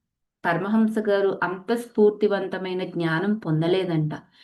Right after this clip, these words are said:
హిందూ పవిత్ర గ్రంథాలు కారణ సో-, సూక్ష్మలోకాల గురించి, మానవుడి మూడు శరీర కోశాలని గుర్తించి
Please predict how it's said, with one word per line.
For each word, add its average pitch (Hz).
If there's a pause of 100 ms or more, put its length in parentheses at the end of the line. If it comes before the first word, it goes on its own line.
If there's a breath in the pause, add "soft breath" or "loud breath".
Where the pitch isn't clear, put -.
(220 soft breath)
హిందూ 214
పవిత్ర 202
గ్రంథాలు 190
కారణ 185
సో-, 180
సూక్ష్మలోకాల 202
గురించి, 185
మానవుడి 185
మూడు 175
శరీర 196
కోశాలని 180
గుర్తించి 170